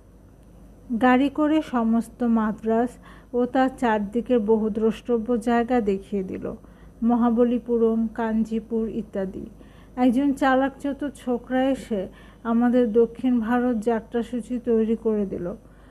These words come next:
কোন গাড়িতে কটার সময় কোন জায়গায় যাব, সেখানে কি কি দ্রষ্টব্য, থাকার কি ব্যবস্থা, এমনকি যানবাহনের কি সুবিধা, সমস্ত নিখুঁতভাবে লিখে দিল।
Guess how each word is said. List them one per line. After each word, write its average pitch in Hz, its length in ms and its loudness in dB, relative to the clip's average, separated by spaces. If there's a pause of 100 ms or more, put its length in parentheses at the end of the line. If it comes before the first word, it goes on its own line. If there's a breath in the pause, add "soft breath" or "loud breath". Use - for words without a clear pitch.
(200 loud breath)
কোন 277 260 0
গাড়িতে 285 480 2
কটার 240 280 0
সময় 247 440 0
কোন 247 320 2
জায়গায় 247 440 2
যাব, 214 460 -2 (420 loud breath)
সেখানে 254 480 2
কি 247 180 -2
কি 254 160 -4
দ্রষ্টব্য, 226 800 0 (340 loud breath)
থাকার 254 400 -2
কি 254 200 -4
ব্যবস্থা, 220 720 0 (340 loud breath)
এমনকি 254 440 2
যানবাহনের 233 880 2
কি 240 160 -4
সুবিধা, 220 680 -4 (440 loud breath)
সমস্ত 254 440 2
নিখুঁতভাবে 240 720 0
লিখে 208 340 -4
দিল। 180 300 -6